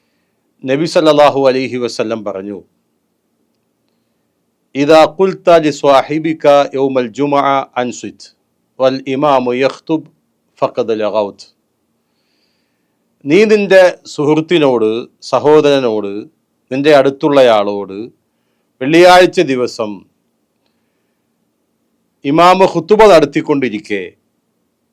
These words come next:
നീ മൗനം പാലിക്കുക, മിണ്ടല്ലേ, മിണ്ടാതിരിക്കുക എന്ന് പറഞ്ഞാൽ, അങ്ങനെ പറയുന്ന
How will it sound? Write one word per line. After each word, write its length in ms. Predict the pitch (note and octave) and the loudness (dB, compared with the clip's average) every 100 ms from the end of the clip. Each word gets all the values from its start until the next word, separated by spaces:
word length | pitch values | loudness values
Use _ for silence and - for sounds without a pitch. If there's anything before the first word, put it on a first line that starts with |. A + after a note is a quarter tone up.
| _ | _
നീ 140 | C#3+ E3+ | 0 2
മൗനം 340 | D#3+ E3+ G#3+ A3 | 4 4 4 4
പാലിക്കുക, 560 | E3+ D3+ D3 C3+ C#3 C3 C3 B2+ - | 4 4 2 -2 -2 2 2 2 -2
മിണ്ടല്ലേ, 600 | C#3+ E3+ F#3 F3+ D3 G#2+ - | -4 2 4 6 4 2 -2
മിണ്ടാതിരിക്കുക 1080 | B2+ D3 F3 F#3+ E3+ C#3 C3 B2+ A#2+ B2 A#2+ | -8 -2 4 6 4 0 -4 -6 0 2 2
എന്ന് 180 | B2 A#2+ G#2+ | -2 -8 -4
പറഞ്ഞാൽ, 440 | G2+ G2+ G#2+ G#2 F2+ _ _ _ _ _ _ _ _ _ _ _ _ _ _ _ _ _ _ _ _ _ _ _ _ _ _ _ _ _ _ - | -6 -6 -6 -6 -8 _ _ _ _ _ _ _ _ _ _ _ _ _ _ _ _ _ _ _ _ _ _ _ _ _ _ _ _ _ _ -4
അങ്ങനെ 300 | D3 E3 E3 E3 | 0 2 2 2
പറയുന്ന 440 | D3 D#3+ G3+ G#3+ | 2 4 2 2